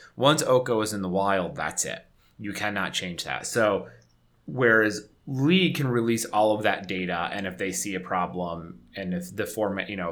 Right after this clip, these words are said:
if, if pick orders or whatever stagnate, they can tweak a couple heroes to fix it. Wizards has none of those tools available to them. And I'm not unsympathetic to that, but it still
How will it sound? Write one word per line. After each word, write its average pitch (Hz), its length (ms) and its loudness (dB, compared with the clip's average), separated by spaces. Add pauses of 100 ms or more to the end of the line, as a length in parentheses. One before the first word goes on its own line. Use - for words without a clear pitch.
(160)
if, 95 140 -4
if - 120 -20
pick - 260 -10
orders 90 360 -4
or 90 40 -6
whatever 85 300 -6
stagnate, 92 680 -4
they 90 100 -6
can 90 260 -10
tweak - 240 -8
a - 60 -16
couple 92 260 -8
heroes 90 360 -6
to - 80 -12
fix 160 260 0
it. 92 180 -4 (240)
Wizards 110 460 2
has 95 220 -4
none 101 260 0
of 95 100 -4
those 85 260 -4
tools 85 280 -8
available 73 400 -8
to - 140 -16
them. - 240 -10 (400)
And 180 160 6
I'm 240 280 4
not 208 380 4
unsympathetic 139 1300 2
to 101 140 -8
that, 71 380 -6 (1160)
but 117 680 4
it - 400 -2
still 175 680 6